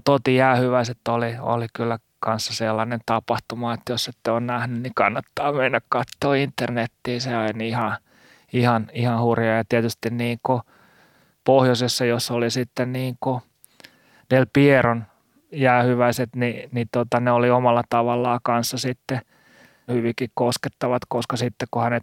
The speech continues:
otettiin viimeisessä pelissä lopussa vaihtoon, niin sitten se koko stadion niinku nousee seisomaan ja se kävelee, kun peli käy vielä, niin se kävelee tota, noin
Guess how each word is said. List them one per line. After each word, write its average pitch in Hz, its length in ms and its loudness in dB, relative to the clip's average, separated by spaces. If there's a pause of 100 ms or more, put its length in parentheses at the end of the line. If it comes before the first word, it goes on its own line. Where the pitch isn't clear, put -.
otettiin 120 400 -2
viimeisessä 117 580 -2
pelissä 117 400 -2
lopussa 117 480 -2
vaihtoon, 117 540 -2
niin 113 100 -6
sitten 120 360 -6
se 123 160 -10
koko 123 260 0
stadion 120 600 0
niinku 120 420 -8
nousee 123 400 -4
seisomaan 123 640 -4
ja 117 80 -6 (640)
se - 100 -16
kävelee, 117 480 4
kun 120 180 -2
peli 117 300 2
käy 113 300 4
vielä, 110 340 2
niin 113 120 -4
se 123 100 -4 (220)
kävelee 113 540 0
tota, 113 300 -4
noin 120 240 -2